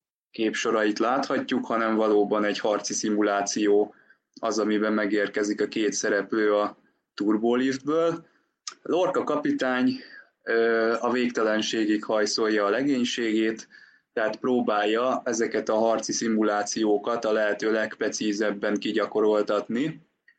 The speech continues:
és ebből látunk egy kis ízelítőt.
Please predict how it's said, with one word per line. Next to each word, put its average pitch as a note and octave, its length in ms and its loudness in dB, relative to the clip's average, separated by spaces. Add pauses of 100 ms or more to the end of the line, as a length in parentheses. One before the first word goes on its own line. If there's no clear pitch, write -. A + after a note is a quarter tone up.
(400)
és A#2 260 -2
ebből A2+ 360 0
látunk G#2+ 460 0
egy G#2+ 140 0
kis G#2+ 200 -4
ízelítőt. G2+ 880 0